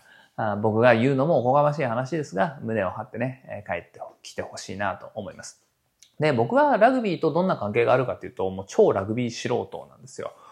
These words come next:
ラグビーなんてやったこともないんですね。ただ、ルールは少しだけ知っていまして、それはなぜかというと、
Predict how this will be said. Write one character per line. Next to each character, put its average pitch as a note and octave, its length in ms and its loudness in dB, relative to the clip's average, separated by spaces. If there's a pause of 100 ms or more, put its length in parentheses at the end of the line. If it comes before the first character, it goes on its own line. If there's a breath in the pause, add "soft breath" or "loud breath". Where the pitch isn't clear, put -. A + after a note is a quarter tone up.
(120 loud breath)
ラ C3+ 240 6
グ C3 80 2
ビ A2 80 0
ー - 20 -2
な F2 60 -6
ん F2+ 60 -10
て F#2+ 80 -6
や F2+ 100 -2
っ - 80 -10
た D#3+ 80 0
こ D#3+ 80 2
と B2+ 80 -4
も F2+ 60 -10
な F2+ 100 -10
い - 60 -20
ん - 20 -20
で - 80 -20
す - 100 -20
ね。 - 300 -10
た A#3+ 100 -6
だ、 D#3+ 140 6
ル D#3+ 120 4
ー D4+ 120 4
ル A#3 120 0
は G2+ 200 -2
少 - 240 0
し F3+ 120 2
だ E3 140 6
け C#3+ 380 0
知 - 240 -12
っ - 20 -20
て A#2 260 -2
い B2 40 -6
ま A#2 140 -6
し - 80 -20
て、 F#2 240 -4
そ - 100 -8
れ F3+ 80 0
は E3 40 0
な D#3 140 0
ぜ G3 80 2
か E3+ 140 -2
と - 100 -12
い F#2 100 -10
う F#2 60 -14
と、 - 360 0